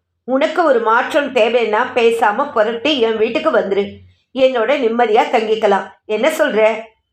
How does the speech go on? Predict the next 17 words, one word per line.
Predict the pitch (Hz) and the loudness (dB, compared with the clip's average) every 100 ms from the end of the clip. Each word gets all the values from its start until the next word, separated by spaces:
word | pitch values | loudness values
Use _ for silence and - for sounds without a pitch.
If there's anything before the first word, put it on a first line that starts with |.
| _ _ - | _ _ -4
"தேங்க்ஸ் | 220 247 302 220 | -2 -2 -6 -2
பார்கவி, | 196 190 202 190 185 - _ 202 | 0 0 0 -2 -4 -12 _ -2
ஞாபகத்துல | 220 277 320 240 196 | 0 0 0 0 0
வச்சுக்கிறேன். | 196 208 262 208 196 - _ _ _ _ _ _ _ _ - | -2 -2 -2 0 -2 -6 _ _ _ _ _ _ _ _ -8
வீரன் | 240 294 339 330 | -2 0 2 0
சூரன் | - 254 262 269 | 0 0 2 0
போல | 262 247 262 | 0 0 0
மூணு | 302 247 285 285 | -2 -2 -2 -4
பிள்ளைகள் | - 226 269 302 | -2 0 0 2
இருக்கச்ச | 233 226 240 233 220 226 277 - _ - | 2 2 0 0 0 0 -2 -10 _ -4
உன்னோட | 262 262 262 254 320 | -2 2 2 4 2
வந்து | 262 262 277 | 2 0 0
ஒண்டிக்கொள்ள | 240 269 - 226 233 294 | 0 -2 0 0 2 2
எனக்கு | 247 247 233 | 0 0 -2
தலையெழுத்தான்னு | 240 226 269 262 254 240 240 277 | 0 2 4 4 2 -2 0 2
தானே | 233 247 349 | 0 0 -2
கேக்குற? | 285 262 262 214 | 0 2 2 0